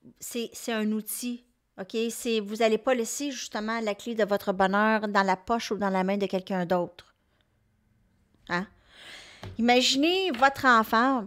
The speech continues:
peut-être que vous avez pas d'enfant, ou votre meilleur ami, ou votre frère, votre sœur, vous voit si bouleversé, si angoissé comme ça de cette histoire.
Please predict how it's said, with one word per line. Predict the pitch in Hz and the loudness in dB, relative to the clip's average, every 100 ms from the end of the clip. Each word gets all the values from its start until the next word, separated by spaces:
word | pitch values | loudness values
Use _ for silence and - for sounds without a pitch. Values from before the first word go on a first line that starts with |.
| - | -6
peut-être | 185 208 | -6 -6
que | 196 | -6
vous | 202 | 2
avez | 196 | 2
pas | 190 208 | 2 -2
d'enfant, | 196 196 262 294 233 | -2 -2 -2 -2 -4
ou | |
votre | 185 240 - 202 | 0 -2 0 -4
meilleur | 233 247 240 226 | 0 0 2 0
ami, | 196 240 269 233 | 0 2 2 2
ou | |
votre | 202 208 | 0 -4
frère, | - 233 233 | -2 2 2
votre | 214 202 | 0 -6
sœur, | - 247 240 247 247 240 - _ _ _ _ _ _ _ _ _ _ - _ | -4 2 4 4 2 -2 -12 _ _ _ _ _ _ _ _ _ _ -20 _
vous | 180 214 220 | -14 -6 -4
voit | 202 233 233 | 2 4 6
si | 226 - - 262 | 2 -4 -2 -2
bouleversé, | 226 247 202 202 180 - 247 247 233 | -2 -4 0 -2 -2 -2 0 0 0
si | - - - 269 | -4 -6 -2 2
angoissé | 240 220 208 202 190 190 - 247 262 254 - - - - - - | 4 4 4 4 4 2 0 2 2 0 -6 -20 -18 -18 -20 -8
comme | 233 202 185 | -2 0 -2
ça | - - 196 233 571 - _ _ _ _ _ _ _ _ _ _ _ _ _ _ _ _ _ _ _ _ _ - | -4 4 6 6 2 -4 _ _ _ _ _ _ _ _ _ _ _ _ _ _ _ _ _ _ _ _ _ -12
de | 190 220 | 0 0
cette | 214 240 240 | 2 -4 -4
histoire. | 208 - - 196 185 226 | -10 -8 -2 4 4 4